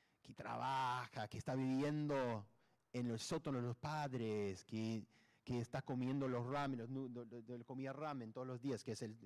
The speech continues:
digamos, el estereotipo del americano emprendedor comiendo ramen todos los días.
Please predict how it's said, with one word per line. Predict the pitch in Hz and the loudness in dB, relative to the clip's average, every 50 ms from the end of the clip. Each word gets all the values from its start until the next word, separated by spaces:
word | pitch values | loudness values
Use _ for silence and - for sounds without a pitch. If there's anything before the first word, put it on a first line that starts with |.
| - - - | -18 -14 -12
digamos, | 117 104 123 110 110 104 | -8 -6 -4 -4 -6 -6
el | 98 107 110 104 | -6 -6 -6 -6
estereotipo | 110 101 113 - - 147 135 131 123 - - - 131 | -6 -8 -10 -6 -4 -2 -2 -2 -2 -2 -2 -2 0
del | 123 117 | 0 0
americano | 113 117 120 120 120 - 143 139 143 139 135 131 - - - - - - | 0 0 -2 -2 -2 -2 -2 0 0 0 -2 -2 -4 -8 -20 -20 -14 -6
emprendedor | - 127 123 135 123 123 123 123 120 131 143 147 139 135 123 117 117 - - - - _ | -4 -4 -2 0 0 0 0 0 2 2 2 2 2 0 -2 -4 -8 -12 -20 -20 -20 _
comiendo | - 123 120 117 117 113 117 | -6 -2 -2 0 0 0 0
ramen | 117 131 139 139 131 127 | 2 2 2 2 2 2
todos | 123 120 113 | 0 0 0
los | 117 113 | 0 0
días. | 117 123 117 95 - - - | 0 0 0 -2 -4 -8 -18